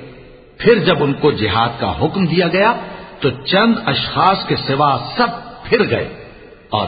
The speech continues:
اللہ ظالموں سے خوب واقف ہے۔ اور پیغمبر نے ان سے یہ بھی کہا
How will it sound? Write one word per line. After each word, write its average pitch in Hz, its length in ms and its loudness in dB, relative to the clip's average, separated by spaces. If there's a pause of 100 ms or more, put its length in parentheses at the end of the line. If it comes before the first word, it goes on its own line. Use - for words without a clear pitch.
(120)
اللہ 147 420 0 (440)
ظالموں 127 360 2
سے 107 160 -4
خوب 254 440 0 (100)
واقف 98 380 -2
ہے۔ 71 140 -8 (840)
اور 120 240 2 (120)
پیغمبر 180 420 4
نے 175 180 4
ان 151 160 2
سے 180 200 0
یہ 147 320 2
بھی 220 120 2
کہا 82 320 -2